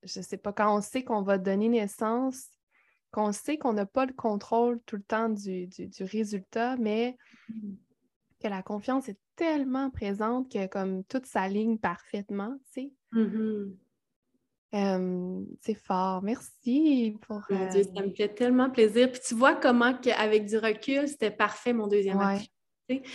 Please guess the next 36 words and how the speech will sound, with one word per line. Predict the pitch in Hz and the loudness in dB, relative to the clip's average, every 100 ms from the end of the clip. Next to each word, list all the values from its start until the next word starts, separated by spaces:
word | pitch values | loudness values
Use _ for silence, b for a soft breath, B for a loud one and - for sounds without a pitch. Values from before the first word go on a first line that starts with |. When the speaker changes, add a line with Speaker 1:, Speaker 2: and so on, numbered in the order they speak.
| 196 | -4
Speaker 1:
Ouais. | 190 190 | -2 2
Speaker 2:
parce | 220 220 | 0 0
que | - 226 | 4 6
j'aurais | 220 220 220 | 8 6 4
pas | 262 | 6
cheminé | 262 262 220 220 247 | 4 6 4 4 2
puis | 247 | 2
j'aurais | 202 202 | -2 -2
pas | 196 247 | 2 2
vécu | 226 208 - | 2 0 -4
ça | - - 214 | -6 -2 -2
probablement, | - 196 190 190 185 185 | -2 0 2 2 2 0
Speaker 1:
Ah | 214 | -2
Speaker 2:
tu | |
sais. | 214 | -8
Speaker 1:
non, | 208 _ _ - | -12 _ _ -6
exactement. | 208 196 226 226 - 202 196 202 202 | -4 -2 -2 -2 -2 -2 0 -2 -4
Puis | 226 208 | -4 -2
je | 196 | -4
comprends | - 220 202 - 233 233 | 0 0 0 2 2 2
tellement, | - 247 226 226 233 | 0 0 2 2 0
tu | |
sais, | 254 254 233 | -2 -6 -6
sur | 202 226 | -6 -4
le | 214 | 0
moment, | 214 202 214 233 | 0 0 0 -2
des | 214 | -4
fois, | - 233 208 - | -2 -2 -2 -6
on, | |
on | 202 | -8
trouve | - 269 262 | -4 -6 -2
que | 226 | -4
c'est | 214 | -4
pas | 202 202 | -4 -2
parfait, | 196 196 - 247 | 0 -4 -2 0
mais | 240 202 | 0 -2